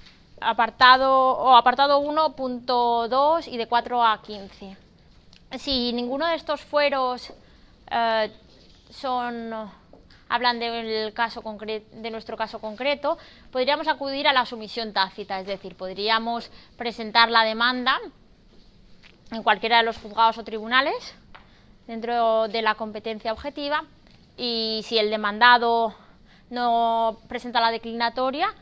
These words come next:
se realizaría en cualquier. Por eso hemos dicho que la, la competencia territorial es dispositiva, se puede establecer en un,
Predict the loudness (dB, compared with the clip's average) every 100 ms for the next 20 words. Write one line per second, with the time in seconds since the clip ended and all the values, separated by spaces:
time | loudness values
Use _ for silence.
0 | -20 -18 -10 -6 -6 -6 -6 -4 -6 -4
1 | -6 -6 -6 -6 -6 -6 -6 -8 -6 -6
2 | -2 -2 -2 -4 -8 -12 -8 -2 -2 -2
3 | -2 -2 2 6 8 6 2 -4 -4 2
4 | 2 2 -2 -4 -6 -6 -10 -8 -6 -8
5 | -12 -20 -20 -14 -8 -2 -2 0 -2 -4
6 | -2 -4 -4 -6 -10